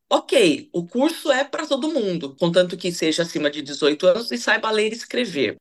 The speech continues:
Porém, se a pessoa não tem talento pra cuidar, se ela não tem paciência, se ela não tem afinidade com esse público, acaba ficando um pouco mais limitado, né, Marta? Acaba não se sustentando nessa atuação.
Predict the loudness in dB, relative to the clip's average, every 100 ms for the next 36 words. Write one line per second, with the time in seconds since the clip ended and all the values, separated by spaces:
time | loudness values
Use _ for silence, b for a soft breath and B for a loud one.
0 | 4 6 6 4 0 -4 0 2 4 2
1 | 4 2 2 0 0 2 4 2 0 2
2 | 4 4 2 -2 -2 0 0 -2 -2 2
3 | 4 2 -2 -4 -4 -2 -2 0 0 0
4 | -2 -2 -2 -2 -4 -2 -2 -2 -4 -4
5 | -2 -4 -8 -4 -2 0 2 4 4 2
6 | -4 -2 -2 -2 -10 -8 -4 -2 -4 -6
7 | -8 -4 -2 2 2 2 -2 -2 -2 -2
8 | -4 -4 0 0 2 -2 -2 -2 -2 -2
9 | -4 -4 -2 -2 -2 -4 -8 0 0 2
10 | 0 0 -2 -4 -6 -6 -6 -6 -4 -4
11 | -4 -2 0 2 0 0 0 0 2 4
12 | 4 0 0 0 0 0 -2 -2